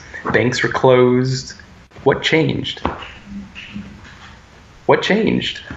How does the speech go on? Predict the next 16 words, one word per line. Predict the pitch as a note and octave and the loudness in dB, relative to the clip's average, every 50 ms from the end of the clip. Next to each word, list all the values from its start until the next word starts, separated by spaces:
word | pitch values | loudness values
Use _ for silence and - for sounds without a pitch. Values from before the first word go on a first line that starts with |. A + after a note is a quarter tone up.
| - - - - - - - - - - - - - - | -16 -18 -20 -20 -20 -20 -20 -20 -20 -20 -18 -18 -12 -2
And | - C3+ C3+ | 0 2 4
his | E3+ B3 B3 | 4 4 6
answer | B3 G3 E3 D3 - - C#3+ | 6 4 4 4 2 2 4
was, | C3+ C3+ C3+ C3 B2+ D3+ | 4 4 4 4 4 2
really | F3+ F#3 F#3+ | 2 2 4
nothing | E3+ C#3+ C3+ D#3 G3 - - - B2+ A2+ G2 F#2 | 2 2 4 4 2 2 0 0 0 0 -2 -2
changed | - - A#2 F#2+ F#2 F#2 - - - - - - | -2 -2 0 0 0 0 -2 -2 -4 -6 -4 -4
except | - - - - C#3 C3 - | -2 0 2 0 0 0 0
people's | - - C3 - B2 A#2 - | -2 -2 2 2 0 0 0
faith | - - - E3 F3+ F3 B2+ C3+ - - - - - - - - - - | -2 0 2 4 4 4 2 -2 -6 -10 -12 -12 -14 -14 -16 -16 -18 -4
in | - B2+ A#2+ | 0 2 4
the | A#2+ | 4
exchange | A#2+ B2 C3 - - D#3 E3 F3+ F3+ F3+ - | 2 2 0 0 2 2 4 4 2 2 0
medium. | G#2 A2 - - - - - - A#2+ B2+ B2+ - - - - - - - - - - - - - - - - - - - - | 0 0 0 0 0 -2 -2 -2 -2 -2 -4 -6 -10 -18 -20 -20 -20 -18 -16 -16 -14 -14 -12 -10 -10 -10 -10 -12 -14 -12 -8
So, | - - - D3+ C#3 C3+ C3+ C3+ C3 B2+ - - | -4 2 4 6 6 8 8 8 6 6 6 4
um, | B2+ B2+ B2 B2 B2 A#2 A#2+ A#2+ B2 - - | 4 4 4 4 4 2 0 -2 -2 -6 -12